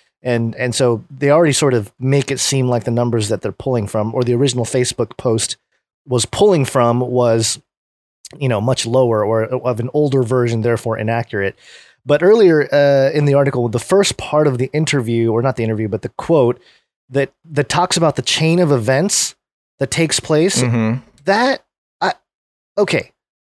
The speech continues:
Speaker 1: So, you know, i-, if, if someone gets covid nineteen and they, and they drop dead, all right, so maybe that's,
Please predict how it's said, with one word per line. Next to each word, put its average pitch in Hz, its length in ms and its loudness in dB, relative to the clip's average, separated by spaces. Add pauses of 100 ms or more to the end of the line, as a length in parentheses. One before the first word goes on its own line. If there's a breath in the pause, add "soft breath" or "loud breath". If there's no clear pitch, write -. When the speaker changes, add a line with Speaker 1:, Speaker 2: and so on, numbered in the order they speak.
(160)
Speaker 1:
So, 185 460 2 (360)
you 185 80 0
know, 190 300 0 (500)
i-, 196 140 -6
if, 202 260 2
if 185 120 0
someone 262 280 2
gets 190 200 2 (280)
covid 175 300 4
nineteen 143 600 0
and 139 120 0
they, 135 160 0 (200)
and 135 160 -4
they 131 80 0
drop 139 480 -2
dead, 117 400 2 (720)
all 135 80 0
right, 131 180 0
so 151 80 0
maybe 151 220 2
that's, 131 600 0